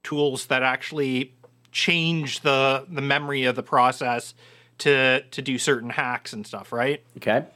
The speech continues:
Speaker 1: Uh, all it, all it does is make it harder to attach an actual debugger.
Speaker 2: Aha.
Speaker 1: Right? And it, uh, it hooks into, it hooks into the D L L loader so that,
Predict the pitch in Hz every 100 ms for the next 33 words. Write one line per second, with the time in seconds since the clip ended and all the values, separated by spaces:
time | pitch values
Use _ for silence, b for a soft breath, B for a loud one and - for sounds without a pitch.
0 | _ _ - 147 165 - 190 240 269 233
1 | 160 - - 226 262 - 208 202 208 180
2 | 156 156 175 190 190 156 131 156 160 156
3 | - 147 139 139 - 143 135 135 - -
4 | b b b 151 160 165 160 - - 139
5 | 117 127 110 156 156 107 90 _ _ _
6 | _ _ _ - 104 - 135 95 123 131
7 | 139 _ _ _ _ _ _ - 160 165
8 | 170 151 139 - - 170 170 - - 156
9 | 147 147 - - 156 - 214 208 - -
10 | 170 170 175 175 151 147 151 139 143 -
11 | - 160 - 190 180 170 - 151 143 135
12 | 151 143 139 131 139 135 127 120 123 117
13 | b b b b - - 147 151 139 139
14 | 135